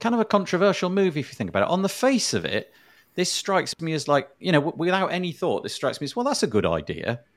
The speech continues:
'Cause what if I write something and then realise I've sent it to the wrong person? Or I have just, i-, in error, you know, I'm sending something to the Oxford English Dictionary and I've spelt a word incorrectly. Duh. Um,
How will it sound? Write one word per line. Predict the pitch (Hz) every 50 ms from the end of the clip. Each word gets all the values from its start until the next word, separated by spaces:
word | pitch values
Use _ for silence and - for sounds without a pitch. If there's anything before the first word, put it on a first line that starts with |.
| _ _ _
'Cause | - 160 139
what | 170 196 - -
if | 156 -
I | 160 151 147 143
write | 131 147 143 127 -
something | - - 135 127 123 127 120
and | 120
then | 120 117 117
realise | 117 117 113 113 110 107 - -
I've | 117 -
sent | - 117 98 - -
it | 87 -
to | - 90
the | 95
wrong | 92 87 80 82
person? | - - 131 127 120 - - - 113 - _ _ _ _ _ _ _ _ -
Or | - 95 95 95 90 90 92 85 85 - -
I | 92 95 92 92 90 82 -
have | 92 85 85 82 82 82 82 80 78 - - _ -
just, | 101 98 95 - - -
i-, | 113 - - _ _ _ _
in | 123 113 113
error, | 113 120 113 95 82 82 101 127 131 - _ _ _ _ _ _ _ _ _ _ _ -
you | 104 90
know, | 82 87 101
I'm | 104 101 95
sending | - - 135 120 113 107 107 101 98 95
something | - 123 104 98 - 95 90
to | - -
the | 98 104
Oxford | 104 - - - 101 95
English | 98 95 87 104 104 - -
Dictionary | - 123 - - - 98 90 90 92 98
and | 101
I've | 95 92 -
spelt | - - - - 120 120 - 101
a | 110
word | 117 135 147 147 120
incorrectly. | 101 90 78 - 92 82 82 - - - 78 82 - _ _ _ _ _
Duh. | - 202 190 185 170 170 165 147 135 120 - - - - - - - - - - -
Um, | 120 117 117 117 117 117 110 113 113 110 107 104